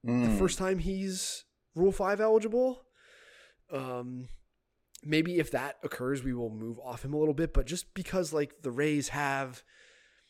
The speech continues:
Speaker 1: Josh Flo, they have Cameron Meissner, who's also forty-man eligible, or,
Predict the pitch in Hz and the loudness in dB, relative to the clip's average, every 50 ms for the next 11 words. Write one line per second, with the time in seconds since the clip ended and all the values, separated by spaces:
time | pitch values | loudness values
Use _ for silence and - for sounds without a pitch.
0 | _ _ _ _ _ _ _ _ - - 123 110 - - - 202 220 220 220 214 | _ _ _ _ _ _ _ _ -4 -2 -2 -2 -4 -6 2 4 6 8 8 8
1 | 208 208 208 175 151 123 117 107 - - 139 131 117 113 113 135 170 180 185 170 | 8 8 6 4 2 -4 -4 -8 -6 -4 -4 -4 -2 -2 -2 0 0 0 0 0
2 | - - 170 160 147 156 143 160 160 156 - - 156 147 147 143 139 - - - | 2 2 2 2 2 2 0 0 0 0 2 2 4 4 4 4 2 0 0 -2
3 | _ - - 151 151 147 139 143 143 143 139 139 139 135 135 127 _ _ 147 143 | _ -6 0 0 2 2 2 2 0 0 0 0 -2 -2 -4 -8 _ _ -2 0
4 | 139 135 135 123 135 131 131 131 131 131 131 131 - - 139 127 120 120 | 0 0 -2 -4 -2 -2 -2 -2 -4 -4 -6 -10 -8 -6 -4 -4 -4 -6